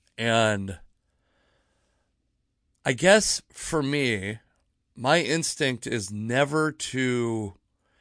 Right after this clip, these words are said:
just immediately write these people who I disagree with off as garbage. For me, I always try to think about, like, how does a, how does a hard, like, a,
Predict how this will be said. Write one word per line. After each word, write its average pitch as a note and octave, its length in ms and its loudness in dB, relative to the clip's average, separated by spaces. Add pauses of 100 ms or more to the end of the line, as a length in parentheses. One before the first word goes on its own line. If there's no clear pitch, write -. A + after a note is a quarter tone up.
(440)
just - 260 0
immediately A#2+ 600 2
write G#2+ 360 0
these G#2+ 200 -6
people G#2+ 320 -6
who A2 120 0
I G2+ 60 2
disagree G2+ 480 -6
with G2+ 400 -8 (160)
off G2+ 380 -8
as F#2+ 420 -12 (380)
garbage. - 540 -14 (1080)
For - 300 -2
me, C#3+ 720 6 (1700)
I A2+ 120 -4
always E3 280 6
try D#3+ 220 4
to C#3+ 80 2
think C3+ 260 -4
about, A#2 360 4
like, G#2 240 -2 (640)
how F#3 240 0
does G#3+ 200 2
a, D3+ 340 4 (180)
how D3+ 180 0
does F#3+ 220 2
a A#2+ 320 2 (1200)
hard, D3 400 2
like, C3 100 2
a, A2 260 2